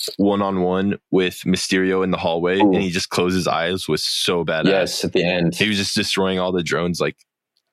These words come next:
Speaker 1: I love that. That gave me, it wasn't on the same level as Darth Vader in the hallway in Rogue One, but, like,
Speaker 2: Mm-hmm.
Speaker 1: similar feels, you know,
Speaker 2: Yeah, that was
Speaker 1: kinda.
Speaker 2: a good, that was a good
Speaker 1: It was,
Speaker 2: choice.
Speaker 1: it was awesome.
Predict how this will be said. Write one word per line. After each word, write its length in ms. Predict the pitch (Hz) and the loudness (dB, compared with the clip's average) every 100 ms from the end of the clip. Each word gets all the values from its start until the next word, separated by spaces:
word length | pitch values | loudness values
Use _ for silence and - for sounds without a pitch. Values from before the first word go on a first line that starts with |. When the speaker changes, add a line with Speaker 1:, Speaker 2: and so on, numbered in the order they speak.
| _ _ - | _ _ 0
Speaker 1:
I 80 | 87 | 2
love 260 | 87 82 | 2 0
that. 240 | 78 71 92 | 0 0 0
That 100 | 95 | -2
gave 160 | 95 | 0
me, 320 | 92 90 80 - _ _ - - - - _ | 0 0 -2 -10 _ _ -20 -20 -20 -20 _
it 80 | 110 | 0
wasn't 320 | 113 127 139 131 | 2 2 0 0
on 200 | 113 117 | 0 0
the 60 | |
same 240 | - 113 113 | 0 0 2
level 240 | 107 110 | 2 2
as 160 | 101 - | 0 0
Darth 260 | 95 95 | 0 0
Vader 500 | - 95 95 95 95 - _ _ _ | 0 0 2 2 0 -6 _ _ _
in 100 | 98 | 2
the 80 | 95 | 2
hallway 600 | 87 90 87 87 87 87 - _ - | 2 0 2 0 0 0 -4 _ -2
in 400 | 95 87 82 76 - | 0 0 0 -2 0
Rogue 260 | 92 90 87 | 0 2 0
One, 280 | 87 90 | 0 0
but, 200 | 85 80 - | 0 0 0
like, 280 | 73 73 - _ | -2 -4 -12 _
Speaker 2:
Mm-hmm. 240 | 101 104 95 - | 2 4 2 0
Speaker 1:
similar 380 | - - 120 117 | -4 0 2 0
feels, 560 | 98 104 80 73 - - _ - | 0 0 0 0 -2 -8 _ -2
you 80 | 82 | 2
know, 80 | 107 | 4
Speaker 2:
Yeah, 140 | 98 | 2
that 120 | 90 | 2
was 100 | 123 | 2
Speaker 1:
kinda. 160 | 117 - | 2 2
Speaker 2:
a 20 | |
good, 380 | 98 92 80 - - | 2 2 -2 -8 -2
that 100 | 104 | 2
was 80 | 117 | 2
a 80 | 113 | 2
good 220 | 107 101 | 0 2
Speaker 1:
It 40 | |
was, 100 | 101 | 2
Speaker 2:
choice. 100 | 95 | 2
Speaker 1:
it 60 | 104 | 2
was 100 | 98 | 0
awesome. 360 | 82 - 78 | 0 -2 -6